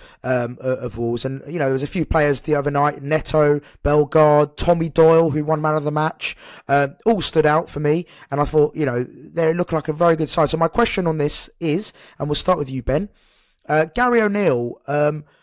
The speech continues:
again, I don't wanna go too much into it 'cause we are a Brighton podcast at the end of the day, but just quickly, how impressed have you been with his, uh, yeah, the way he shaped? 'Cause I, I think we've always had a good success against Wolves, usually. You know, we like to play Wolves, but they were tough to beat the other night. And,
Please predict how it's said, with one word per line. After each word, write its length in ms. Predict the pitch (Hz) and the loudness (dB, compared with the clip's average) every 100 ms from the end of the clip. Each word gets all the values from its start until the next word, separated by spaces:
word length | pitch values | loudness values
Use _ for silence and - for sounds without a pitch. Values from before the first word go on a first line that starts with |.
| _ _ | _ _
again, 260 | 151 190 143 | -2 0 0
I 260 | 147 151 156 | -6 -6 -4
don't 60 | |
wanna 80 | 165 | -2
go 80 | 151 | -2
too 180 | - 165 | -2 -4
much 160 | 123 | -4
into 100 | 120 | -8
it 40 | 135 | -12
'cause 100 | - | -6
we 80 | 135 | -2
are 120 | 123 | -2
a 40 | |
Brighton 240 | 123 117 113 | -2 -4 -6
podcast 300 | 113 117 - | -8 -10 -10
at 80 | |
the 40 | - | -12
end 100 | 113 | -12
of 40 | |
the 80 | - | -6
day, 80 | 135 | -6
but 520 | 131 160 135 - - - _ | 0 2 2 -2 -14 -20 _
just 160 | - 208 | -8 -2
quickly, 280 | 208 - 139 | -2 -2 -2
how 400 | 139 175 185 170 _ _ _ - | 0 2 2 -2 _ _ _ -12
impressed 400 | 160 170 160 - | -4 0 0 -2
have 80 | |
you 80 | 139 | -4
been 160 | 151 143 | 0 0
with 100 | 131 | 0
his, 400 | 139 135 - - _ - _ _ _ | -2 -2 -6 -14 _ -20 _ _ _
uh, 420 | 127 120 117 113 - _ _ | -8 -8 -8 -10 -14 _ _
yeah, 240 | 151 117 - _ | -6 -6 -12 _
the 80 | 139 | -2
way 140 | 151 | 0
he 40 | |
shaped? 220 | 143 - - | 0 -2 -2
'Cause 160 | 170 - - - | -4 -4 -18 -2
I, 220 | 180 170 | 0 2
I 20 | |
think 180 | 165 190 | -2 -2
we've 140 | 180 | -2
always 140 | 180 196 | 0 2
had 120 | 175 | 2
a 20 | |
good 180 | 151 180 | 2 -4
success 300 | - - 180 | -4 -6 -6
against 280 | - 113 - | -6 -10 -10
Wolves, 380 | 110 113 110 - | -8 -8 -10 -16
usually. 540 | 127 127 117 107 107 120 - _ | -6 -4 -4 -8 -10 -12 -20 _
You 80 | |
know, 160 | 127 123 | -6 -6
we 200 | 127 135 | -4 0
like 180 | 151 147 | 0 -2
to 80 | - | -6
play 200 | 143 135 | -2 -2
Wolves, 340 | 113 127 139 | -2 -4 -4
but 260 | - 147 - - _ | -2 -2 -2 -12 _
they 100 | 151 | 0
were 100 | 165 | 2
tough 220 | 170 208 | 0 -2
to 80 | - | -2
beat 180 | 190 202 | -6 -4
the 40 | |
other 140 | 131 113 | -6 -6
night. 240 | 117 139 | -4 -2
And, 260 | 143 143 139 | 0 0 -2